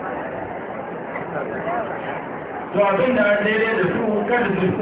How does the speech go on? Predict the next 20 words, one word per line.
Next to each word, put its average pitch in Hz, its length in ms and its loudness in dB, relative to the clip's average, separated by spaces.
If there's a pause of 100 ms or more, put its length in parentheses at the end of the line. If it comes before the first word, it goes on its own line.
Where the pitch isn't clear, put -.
(240)
kada 240 260 2
su 185 160 2
shiga 208 260 2
ma 208 160 4
kowa. 202 380 4 (1500)
Kada 240 260 2
su 233 120 2
kama 226 420 4
mai, 220 280 4 (840)
kada 254 220 2
su 185 140 2
shiga 175 260 2
mata. 160 300 2 (1040)
Sai 233 200 0
dai 247 200 4
su 214 100 2
shiga 185 260 2
tsakani. - 460 2 (2500)
In 247 220 2
ya 262 100 6